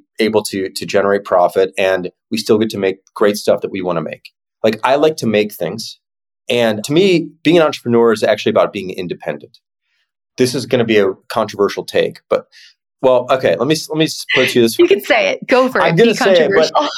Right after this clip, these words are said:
Speaker 1: I don't even like the word
Speaker 2: <laughs>
Speaker 1: entrepreneur, even though I use it. Like, if you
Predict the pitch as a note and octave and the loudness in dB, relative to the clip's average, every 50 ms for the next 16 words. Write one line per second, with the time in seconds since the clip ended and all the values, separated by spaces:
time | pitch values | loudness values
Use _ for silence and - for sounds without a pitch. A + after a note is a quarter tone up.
0 | - E3+ F#3+ A#3 A#3+ A#3 G3+ F#3+ F#3 E3 - D#3 C3+ C#3 C#3 C#3+ C#3+ C#3+ C#3+ C#3+ | -2 0 2 2 2 4 4 4 2 2 2 2 2 2 2 2 2 0 0 -2
1 | - - D3+ D3+ D3+ D3 C#3+ C3 B2+ C3+ C3+ B2+ A#2 A2 A2+ A#2 A2+ A#2+ B2+ B2 | 0 2 2 4 4 4 4 2 2 2 2 2 2 2 2 2 4 2 2 2
2 | - A#2 A2+ A2 - _ _ _ _ _ _ _ _ _ _ _ _ _ _ _ | 2 0 -2 -4 -10 _ _ _ _ _ _ _ _ _ _ _ _ _ _ _
3 | _ _ _ _ _ _ - F#3 F#3+ F3+ G#3 A3 C4 D4 D4 D4 D4 - | _ _ _ _ _ _ 0 0 0 0 0 -2 0 0 0 -2 -4 -8